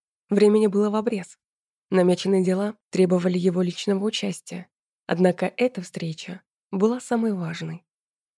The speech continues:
С будущим родственником. Для себя вопрос родства он решил. Следовало утрясти все разногласия заранее. До официального предложения.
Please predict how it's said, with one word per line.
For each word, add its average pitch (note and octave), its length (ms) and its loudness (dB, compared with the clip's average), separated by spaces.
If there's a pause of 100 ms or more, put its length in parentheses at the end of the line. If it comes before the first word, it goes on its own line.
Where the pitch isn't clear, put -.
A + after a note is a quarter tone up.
(120)
С F#3+ 80 -8
будущим F#3+ 440 0
родственником. F3 680 -8 (340)
Для F3+ 180 2
себя F#3 260 2
вопрос F3 340 -4
родства F3 480 -6 (100)
он F#3 160 2
решил. F3 460 -4 (480)
Следовало G3+ 540 2
утрясти G#3+ 420 -2
все G3+ 220 -2
разногласия F3+ 680 -2
заранее. E3+ 580 -4 (680)
До G3 180 4
официального G3 600 0
предложения. F#3 840 -4